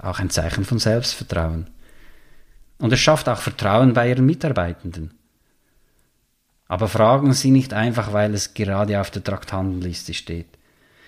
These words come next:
Die Fragen sollten ernsthaftes Interesse an der Sache oder der Person selbst signalisieren. Also, zeigen Sie sich von Ihrer menschlichen Seite.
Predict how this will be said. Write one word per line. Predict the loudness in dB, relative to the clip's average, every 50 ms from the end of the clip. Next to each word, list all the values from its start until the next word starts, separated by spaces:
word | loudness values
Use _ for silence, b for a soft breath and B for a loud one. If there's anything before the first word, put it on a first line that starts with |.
| b b -14
Die | -6
Fragen | 0 4 6 6 6 6 4
sollten | 2 2 0 0 0 -4 -4
ernsthaftes | 0 2 4 4 4 2 0 -2 -4 -6 -6 -6 -8 -8 -6
Interesse | -6 -8 -8 -6 -6 -4 -4 -2 -2 -2 -2 -2 -2 -4 -4 b b b b b b b
an | -6 -4 -4
der | -4 -2
Sache | -2 0 0 -2 -2 -4 -6 -6 -6 -6 -6 b b b b b b b b b b b b _ _ _
oder | 4 4 4 4 4 0 -2
der | -2 -4
Person | -6 -4 -4 -4 -4 -4 -4 -6 -4
selbst | -2 -2 -2 -2 -4 -6 -8 -10
signalisieren. | -10 -8 -6 -4 -4 -4 -2 -2 -2 -2 -2 -4 -4 -4 -6 -8 -8 -12 -16 _ _ _ _ _ _ _ _ _ _ _ _ _ _ _ _ _ _ _ _ _ _ _ _ _ _ _ -20 _ _ _ _ _ -20 _ _ _ _ _ _ _ _ _ _ _ _ -4 0
Also, | 0 0 0 0 -4 -8 -10 -12 _ _ _ _ _ _ _ _ _ _ _ _ _ _
zeigen | _ 0 2 4 4 6 6 4
Sie | 4 4
sich | 2 2 0 0 0
von | -2 -2 0
Ihrer | 0 0 0 0
menschlichen | 0 2 2 2 0 2 2 2 2
Seite. | 2 0 -2 -4 -6 -10 -14 -20